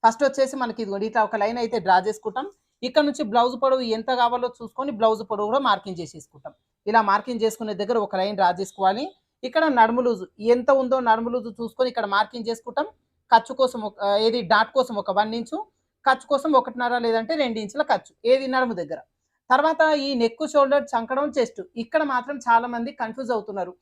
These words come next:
మన ప్రాసెస్ ఏ విధంగా ఉంటది? నడుము లూజుకి ఎగ్జాక్ట్‌గా ఒక నాలుగు ఇంచులు తీసేసుకొని చెస్ట్ లూజ్ అనేది పెట్టేసుకోవచ్చు. అది ఎప్పుడు? మనకి వెనకాల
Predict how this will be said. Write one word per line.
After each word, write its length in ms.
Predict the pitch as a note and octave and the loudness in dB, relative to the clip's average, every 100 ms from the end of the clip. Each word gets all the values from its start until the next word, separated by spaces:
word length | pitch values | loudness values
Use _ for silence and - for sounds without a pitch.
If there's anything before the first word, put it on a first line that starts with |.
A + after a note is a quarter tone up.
| _ _ - | _ _ -4
మన 180 | A3+ C#4+ | 0 2
ప్రాసెస్ 420 | D4+ C#4 C4+ C4+ C4+ | 2 2 0 -2 -6
ఏ 80 | |
విధంగా 340 | C4 C4 B3+ B3+ | -4 -4 -2 -2
ఉంటది? 340 | B3 A#3+ A#3 A#3 | -4 -6 -6 -6
నడుము 300 | G#3+ G#3 A3 | -2 -2 -2
లూజుకి 300 | C4 C4+ C4 | -6 -8 -6
ఎగ్జాక్ట్‌గా 420 | A#3 F#3 A#3+ B3 B3 | -8 -6 -6 -2 -2
ఒక 120 | A#3 | 0
నాలుగు 300 | G3 G#3 G#3 | 0 0 -2
ఇంచులు 240 | A3+ C4+ G#3+ | -6 -8 -10
తీసేసుకొని 500 | G3 A3+ - A#3+ B3+ | -8 -8 -6 -8 -8
చెస్ట్ 280 | - A3 A#3+ | -8 -8 -6
లూజ్ 140 | A3 | -6
అనేది 220 | G#3 B3+ | -4 -4
పెట్టేసుకోవచ్చు. 600 | C4 G#3 F#3 - D#3 D3 _ _ _ - | -6 -6 -8 -10 -14 -14 _ _ _ 4
అది 160 | A3 A#3 | 4 4
ఎప్పుడు? 320 | A#3 C4+ B3+ B3 A#3+ - _ - | 0 0 2 2 -2 -10 _ -2
మనకి 340 | A3 C#4 C#4 C#4 | 2 2 0 2
వెనకాల 500 | A3 A#3+ C#4+ C#4 | 2 4 2 4